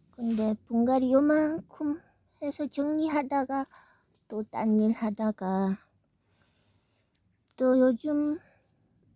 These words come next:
음, 우리 마을에 일어난 일들을 생각하다가, 아, 그냥 혼자서 일만 하다가 한동안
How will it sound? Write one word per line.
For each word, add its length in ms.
음, 300
우리 260
마을에 440
일어난 680
일들을 760
생각하다가, 1300
아, 220
그냥 300
혼자서 400
일만 420
하다가 720
한동안 720